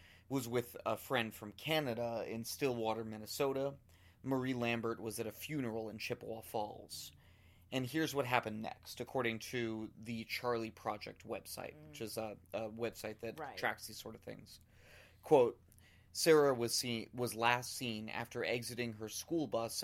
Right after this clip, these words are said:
Speaker 1: at the end of the driveway of her family's residence on April third, nineteen ninety-six, in rural Spooner, Wisconsin. She was about a hundred yards from her house.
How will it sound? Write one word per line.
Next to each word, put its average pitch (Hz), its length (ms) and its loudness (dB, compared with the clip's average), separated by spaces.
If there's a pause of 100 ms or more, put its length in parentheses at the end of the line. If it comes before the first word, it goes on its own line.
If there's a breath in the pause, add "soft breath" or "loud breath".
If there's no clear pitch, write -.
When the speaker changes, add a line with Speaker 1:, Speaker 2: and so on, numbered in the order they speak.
Speaker 1:
at 113 140 -4
the 98 160 -6
end 117 160 -4
of 107 100 -8
the 123 80 -10
driveway 110 520 -2
of 110 140 -6
her 107 140 -10
family's 107 440 -8
residence 110 680 -4 (360 loud breath)
on 131 140 2
April 120 320 2
third, 110 340 -2
nineteen 110 300 -6
ninety-six, 104 600 -6
in 117 160 -6
rural 107 380 -4
Spooner, 110 460 -8
Wisconsin. - 720 -8 (640 loud breath)
She - 160 2
was 143 160 0
about 113 440 2
a 127 60 4
hundred 123 360 -4
yards 107 340 0
from 107 220 -10
her 104 160 -4
house. - 520 -10